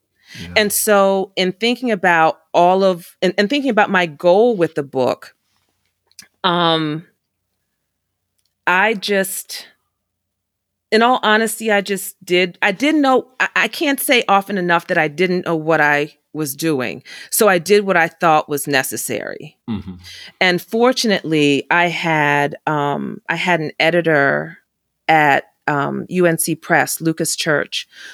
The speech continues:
Speaker 2: who really believed in the project
Speaker 1: Hmm.
Speaker 2: and who told the board that this book needs to be in the hands of every Black woman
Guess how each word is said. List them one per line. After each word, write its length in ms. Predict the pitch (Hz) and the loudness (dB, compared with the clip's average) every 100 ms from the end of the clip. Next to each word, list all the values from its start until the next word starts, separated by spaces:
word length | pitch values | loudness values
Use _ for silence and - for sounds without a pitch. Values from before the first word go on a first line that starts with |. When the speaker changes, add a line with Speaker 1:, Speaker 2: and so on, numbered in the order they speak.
| - | -16
Speaker 2:
who 260 | - 220 175 | -2 0 0
really 500 | 151 170 180 190 190 | 2 4 4 4 2
believed 560 | 165 151 160 175 170 | 0 2 2 2 0
in 100 | 165 | 0
the 80 | 143 | -2
project 880 | - 127 113 - - - - - - _ _ _ _ _ - _ - | -2 -2 -2 -2 -6 -8 -12 -16 -16 _ _ _ _ _ -20 _ 0
Speaker 1:
Hmm. 40 | |
Speaker 2:
and 440 | 180 170 165 165 165 | 2 4 4 2 -2
who 140 | 190 | -4
told 460 | 175 - 180 175 180 | -4 -4 0 0 0
the 80 | 165 | -4
board 640 | 170 160 151 147 143 143 _ _ | 0 2 4 4 2 -2 _ _
that 320 | 160 139 120 - | 0 2 0 -2
this 200 | 190 196 - | -2 0 -2
book 320 | 175 170 - _ _ | 2 2 0 _ _
needs 300 | 170 170 - | -2 0 -2
to 100 | - | -6
be 540 | 151 156 151 143 139 - | -4 0 2 2 0 -2
in 140 | 151 | -4
the 80 | 147 | -4
hands 640 | 147 139 135 135 120 143 - | -4 -4 -4 -4 -4 -6 -2
of 560 | 139 131 131 127 - - _ _ _ _ _ - | 0 2 0 -4 -10 -20 _ _ _ _ _ 0
every 260 | 180 175 | 2 2
Black 380 | 160 160 143 - | 2 2 0 -2
woman 480 | 147 139 135 127 | -4 -2 -2 -4